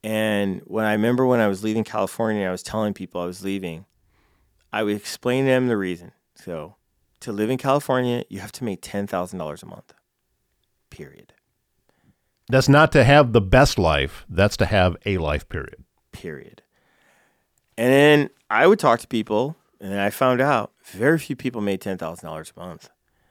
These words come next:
Speaker 1: So that should tell you. So who's living there? People that are just barely making it. And I said, "Man," luckily for me, I,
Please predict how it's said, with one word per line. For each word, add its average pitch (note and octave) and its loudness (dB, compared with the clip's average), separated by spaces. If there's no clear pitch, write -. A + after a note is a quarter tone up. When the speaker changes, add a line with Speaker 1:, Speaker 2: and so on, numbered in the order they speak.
Speaker 1:
So A2 2
that F2 -14
should - -14
tell C#3 0
you. F#2 -6
So A2 -8
who's C#3+ -2
living A#2+ -2
there? - -16
People G2+ -12
that G2+ 0
are F2 -4
just F2 -16
barely F2+ -8
making F2 -8
it. D#2+ -18
And F#2 -12
I F2+ -6
said, E2+ -10
"Man," E2+ -10
luckily B2 0
for - -8
me, F#2+ -4
I, F#2 -8